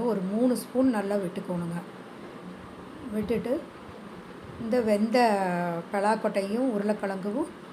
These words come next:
கட் பண்ணி வச்சுக்கலாங்க. தோல் உரிச்சு கட் பண்ணி வச்சுக்கலாம்.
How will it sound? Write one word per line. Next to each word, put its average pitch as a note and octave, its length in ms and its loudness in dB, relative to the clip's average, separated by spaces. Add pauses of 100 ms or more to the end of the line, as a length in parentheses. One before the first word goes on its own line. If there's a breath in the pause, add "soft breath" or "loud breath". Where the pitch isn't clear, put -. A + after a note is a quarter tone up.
(400)
கட் G#3+ 200 0
பண்ணி A#3+ 240 4
வச்சுக்கலாங்க. F#3+ 560 0
தோல் A3+ 300 4
உரிச்சு G#3 260 0
கட் G#3 220 0
பண்ணி F#3+ 180 -2
வச்சுக்கலாம். E3+ 420 -6